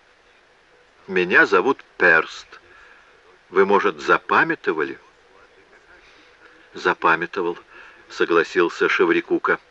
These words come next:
"И куда предлагал идти, запамятовал. Зачем, тем более. А я помню", сказал Перст. Возможно, он был просто Перст,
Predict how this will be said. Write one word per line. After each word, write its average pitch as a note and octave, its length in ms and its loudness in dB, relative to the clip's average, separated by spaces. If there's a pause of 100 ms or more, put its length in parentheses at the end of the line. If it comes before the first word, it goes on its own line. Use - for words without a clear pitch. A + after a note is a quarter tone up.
(720)
"И F#2 100 -4
куда G#2 300 2
предлагал G2+ 600 2
идти, F2+ 400 -8
запамятовал. F2+ 880 -4 (480)
Зачем, G#2 560 2
тем C#2+ 260 -8
более. F#2+ 400 -2 (420)
А E2+ 100 -2
я B2+ 200 4
помню", D#2+ 600 0 (160)
сказал D#2 480 -4 (120)
Перст. - 400 -2 (1300)
Возможно, F#2 460 -2
он F#2 120 -2
был F#2 140 2
просто - 400 0
Перст, - 540 0